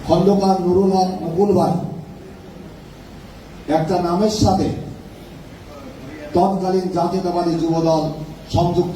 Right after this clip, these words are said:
ছিল। উনার রাজনৈতিক জীবনে উনি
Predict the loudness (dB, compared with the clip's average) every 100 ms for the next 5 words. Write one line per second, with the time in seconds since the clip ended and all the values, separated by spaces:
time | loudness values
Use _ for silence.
0 | 0 0 -4 -6 -10 -16 -16 -14 -14 -12
1 | -12 -12 -14 -14 -16 -16 -4 2 4 4
2 | 4 2 0 0 -2 0 2 4 2 -2
3 | -8 -14 -16 -18 -18 -20 -8 2